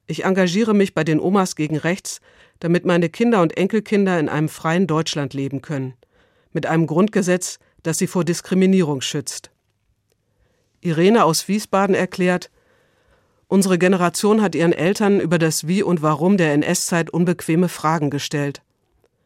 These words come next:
Oft wurde das Nichtstun damit begründet,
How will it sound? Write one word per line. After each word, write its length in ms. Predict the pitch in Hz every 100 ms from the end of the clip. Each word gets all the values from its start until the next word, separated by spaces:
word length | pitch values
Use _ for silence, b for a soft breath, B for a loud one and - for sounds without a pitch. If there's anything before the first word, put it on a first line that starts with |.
| _ _ _ _
Oft 240 | 180 -
wurde 240 | 190 190
das 220 | 165 160 175
Nichtstun 420 | 185 - - 180
damit 320 | 151 190 180
begründet, 460 | 190 185 190 185